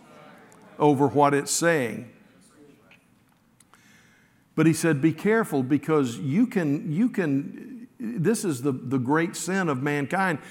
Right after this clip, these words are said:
according to Romans one." And I, I, there's somebody listening to me today. I know it because I was up half the night praying for you. But there are some people that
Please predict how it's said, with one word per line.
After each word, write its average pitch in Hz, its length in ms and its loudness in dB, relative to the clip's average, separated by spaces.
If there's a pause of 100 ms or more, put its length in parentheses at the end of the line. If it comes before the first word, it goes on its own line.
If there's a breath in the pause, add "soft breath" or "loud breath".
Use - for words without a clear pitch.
(160 loud breath)
according 160 420 4
to 160 100 2
Romans 151 500 2
one." 185 340 2 (300 loud breath)
And 175 160 2
I, 185 240 4 (120)
I, 208 120 -2
there's 165 240 4
somebody 196 520 4
listening 156 460 0
to 147 80 -2
me 143 160 2
today. 135 320 2
I 131 100 2
know 165 360 4
it 147 80 -2
because 143 320 0
I 139 80 2
was 135 240 0
up - 460 -2
half 151 260 -2
the 147 80 -4
night 147 300 -2
praying 170 360 -2
for 139 120 -6
you. 120 300 -4 (1080 soft breath)
But 165 840 -4
there 170 180 2
are 160 40 2
some 226 300 0
people 180 380 0
that 160 320 0